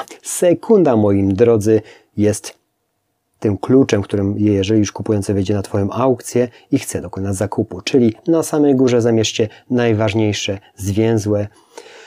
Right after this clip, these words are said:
zrozumiałe i proste treści dotyczące typowe produktu, nie rzeczy, na które kupują-, kupujący po prostu r-, y, neutralnie reagują, także super jakość. To jest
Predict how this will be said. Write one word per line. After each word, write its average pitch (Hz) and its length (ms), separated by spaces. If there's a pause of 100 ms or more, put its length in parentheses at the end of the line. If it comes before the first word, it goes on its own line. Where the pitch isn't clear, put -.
zrozumiałe 104 800 (140)
i 147 140
proste 95 520 (200)
treści 101 600 (100)
dotyczące 110 680
typowe 104 540 (360)
produktu, 107 800 (240)
nie 147 240
rzeczy, 104 280
na 107 200
które 107 360
kupują-, 104 420 (140)
kupujący 107 520
po 139 120
prostu - 420 (240)
r-, 127 220
y, 139 200 (320)
neutralnie 135 880
reagują, 120 460
także 104 280
super 107 320
jakość. 120 480
To 226 220
jest 156 400